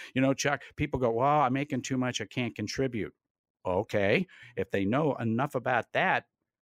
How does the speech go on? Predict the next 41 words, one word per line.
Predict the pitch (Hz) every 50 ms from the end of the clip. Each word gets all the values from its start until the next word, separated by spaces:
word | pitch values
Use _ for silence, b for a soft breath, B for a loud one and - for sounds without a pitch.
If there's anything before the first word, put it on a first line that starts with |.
| _ - 107
they | 117 117 113 107
still | - - - - 147 180 202 175
don't | 135 123 110 110 113
know | 113 107 98 95 107
that | 110 101 -
they | - 110 113
can | - - 135 131 131 110
convert | - 139 143 143 127 110 123 143 190 196 -
what | 151 143 135
they've | 151 151 147
already | 151 165 180 180 165 165 160 135 _ _
set | - - - - 175 175
aside | 180 160 - - 160 180 208 240 262 226 170
tax | - 160 180 202 208 - - -
deferred. | - 226 - - - 247 240 262 254 226 151 104 85 - B B B B
And | 131 117 117 107
there | 120 120 113 98
are | 98 104
very, | 98 104 - 185 214 226 208 165 143 139 135 - - _ -
very | 110 113 165 190 208 202 175 147
efficient | 127 - - 147 131 - 135 127 127
ways | 120 113 110 101 -
to | - - 101
do | - - 196 151
it. | 120 131 - _ b b b b
And | b 123 123 - -
it, | 151 143 147
you | - 143 185
can | - - 135 131 -
either | 127 139 143 120 110 104
minimize, | 107 120 143 170 175 170 160 170 196 220 185 - -
or | - 147 135 127 117
in | 110
some | - - 151 185 226
cases, | - - 151 139 - - 160 135 -
I've | 135 190 190
been | 190 151
able | 135 135 123 127
to | 117 120
help | 107 123 123 123 -
people | - 120 120 - 160 165 165